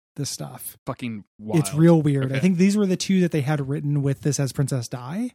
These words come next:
Speaker 1: And I think that was the point in which,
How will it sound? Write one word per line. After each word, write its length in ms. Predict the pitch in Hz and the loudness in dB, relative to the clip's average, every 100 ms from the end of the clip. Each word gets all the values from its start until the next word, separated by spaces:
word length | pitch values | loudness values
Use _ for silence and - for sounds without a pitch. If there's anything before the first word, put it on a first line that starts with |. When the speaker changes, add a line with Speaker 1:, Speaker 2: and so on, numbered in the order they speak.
| _ _ _ _ _ - | _ _ _ _ _ -2
Speaker 1:
And 160 | 160 156 | 2 4
I 80 | |
think 300 | 139 156 143 | 4 2 0
that 360 | 147 139 143 165 | -4 0 0 2
was 160 | 156 139 | 0 0
the 80 | |
point 340 | - 156 143 147 | 0 2 2 2
in 120 | 139 | -2
which, 680 | 139 147 - - - - | -4 -6 -6 -4 -4 -8